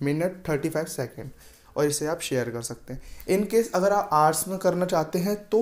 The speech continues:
मिनट से पहले ज़ीरो वन और एच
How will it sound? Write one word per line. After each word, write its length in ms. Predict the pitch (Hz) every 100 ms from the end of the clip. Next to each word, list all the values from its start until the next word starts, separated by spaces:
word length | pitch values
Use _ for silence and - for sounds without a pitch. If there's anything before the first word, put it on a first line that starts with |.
| 226
मिनट 320 | 151 160 170
से 100 | -
पहले 320 | 180 170 196 202
ज़ीरो 480 | 123 120 156 175 180
वन 300 | 160 170 175 - - - - -
और 280 | 170 180 -
एच 380 | 170 160 - -